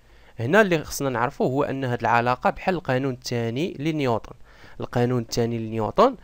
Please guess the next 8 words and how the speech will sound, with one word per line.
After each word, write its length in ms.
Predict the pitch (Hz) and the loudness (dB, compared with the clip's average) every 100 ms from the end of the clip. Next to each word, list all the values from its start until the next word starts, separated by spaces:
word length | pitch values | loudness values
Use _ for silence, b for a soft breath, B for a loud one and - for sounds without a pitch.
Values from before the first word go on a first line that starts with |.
| b b - | b b -8
شنو 220 | 160 147 | -2 2
كان 200 | 139 113 | 2 0
عندنا؟ 380 | 101 101 113 - b b b - | -2 -6 -12 -14 b b b -2
كان 140 | 120 | 0
عندنا 440 | 104 107 127 156 - b b 120 | 0 0 4 4 2 b b -8
مجموع، 800 | 117 110 120 117 131 190 190 - - - - _ _ - | -6 -4 -2 2 2 2 0 -6 -20 -20 -20 _ _ -20
مجموع 580 | 127 113 113 135 185 - b b b - | -12 -10 -2 -2 -2 -6 b b b -16
القوى 600 | 120 - 180 123 120 165 | -6 2 4 6 4 2